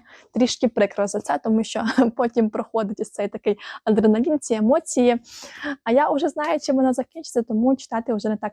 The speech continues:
цікаво, але все ж таки цікаво. Далі показую вам книжечку, якої в мене немає. Так коротенько вам про неї розповім, «Коли впаде король». Я її брала почитати у знайомої, а вона її купувала на Арсеналі, а, сказала, що вона дуже-дуже класна, там вампіри.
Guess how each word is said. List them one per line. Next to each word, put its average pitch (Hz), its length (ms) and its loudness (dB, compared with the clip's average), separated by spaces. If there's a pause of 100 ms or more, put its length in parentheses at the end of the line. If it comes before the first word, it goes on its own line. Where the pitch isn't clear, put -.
цікаво, 277 420 0 (260)
але 220 200 4
все 233 240 -2
ж - 100 -12
таки 269 220 -6
цікаво. - 480 -8 (140)
Далі 262 200 4
показую 240 500 0
вам 226 160 0
книжечку, 381 520 -2
якої 247 400 2
в 233 40 2
мене 226 280 2
немає. 254 600 -2 (320)
Так - 80 -20
коротенько 233 360 0
вам 214 100 0
про 214 120 -4
неї 214 180 0
розповім, 220 640 -2 (120)
«Коли 214 220 2
впаде 214 460 -2
король». 190 340 0
Я 233 140 0
її 262 200 2
брала 214 340 0
почитати 208 640 -8
у 214 140 -4
знайомої, 294 640 -2 (360)
а 202 80 -4
вона 220 200 4
її 214 120 0
купувала 202 540 -4
на 196 180 -2
Арсеналі, 240 760 -2 (400)
а, 208 120 -2
сказала, 208 400 0
що 202 140 -6
вона 202 140 0
дуже-дуже 190 720 2
класна, 254 580 0
там 208 240 -6
вампіри. 294 840 0